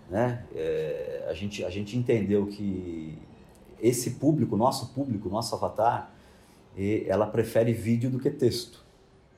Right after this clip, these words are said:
Então a gente tem o e-book, mas a gente também, é, é, transcreveu esse e-book e, e, e gravou vídeo, né? Então nós gravamos um,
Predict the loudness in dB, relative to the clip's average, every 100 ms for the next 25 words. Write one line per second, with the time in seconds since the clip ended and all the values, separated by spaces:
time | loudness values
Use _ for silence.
0 | _ _ _ _ -20 _ -12 0 4 4
1 | 4 0 0 0 0 -2 2 4 8 6
2 | 6 4 2 0 -2 -2 -2 -2 -6 -2
3 | 0 4 4 4 0 -6 -16 _ 0 2
4 | 2 0 0 0 0 0 2 4 6 4
5 | 2 0 0 -2 -2 -2 -2 -4 -2 2
6 | 4 6 4 2 0 0 -2 -4 -10 -20
7 | -20 -8 -2 0 4 6 6 4 4 0